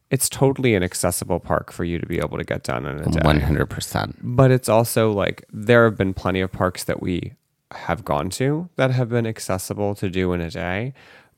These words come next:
Speaker 1: But I feel like this one was really fun in so many ways.
Speaker 2: It was.
Speaker 1: And it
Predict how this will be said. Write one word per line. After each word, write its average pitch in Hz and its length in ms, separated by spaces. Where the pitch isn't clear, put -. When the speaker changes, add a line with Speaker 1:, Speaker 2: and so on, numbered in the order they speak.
Speaker 1:
But - 180
I 107 100
feel 104 260
like 90 160
this 113 280
one 85 540
was 85 380
really 90 420
fun 85 560
in 92 140
so 85 320
many 87 220
ways. 98 500
Speaker 2:
It 71 120
was. 69 440
Speaker 1:
And 110 100
it 107 100